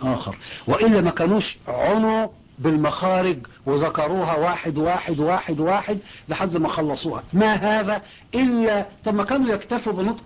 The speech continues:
ما احنا كلنا بنتعلم القرآن في الكتاب بنطق، بنقرأ القرآن سليم، وبنقرأ القرآن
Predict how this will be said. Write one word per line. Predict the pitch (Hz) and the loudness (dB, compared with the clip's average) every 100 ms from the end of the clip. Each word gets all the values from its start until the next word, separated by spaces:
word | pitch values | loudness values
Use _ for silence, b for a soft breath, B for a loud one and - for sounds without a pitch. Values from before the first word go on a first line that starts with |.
| - - | -10 -4
ما | |
احنا | 180 196 | -2 0
كلنا | 196 214 254 254 | 0 2 2 2
بنتعلم | 185 208 226 202 | 2 0 0 0
القرآن | - 214 202 | -2 -2 -2
في | 202 | -2
الكتاب | - 175 220 220 214 B - | -4 0 2 2 -2 B -4
بنطق، | 165 208 226 - 196 | 0 0 -2 -8 -4
بنقرأ | 185 254 247 196 | 0 0 0 -2
القرآن | 185 - 220 233 214 | -4 -4 -4 -2 -2
سليم، | - 165 156 135 B B - | 0 0 2 -2 B B -2
وبنقرأ | 170 196 233 226 208 | 2 4 2 2 0
القرآن | - 190 208 214 214 | -2 -4 -2 0 0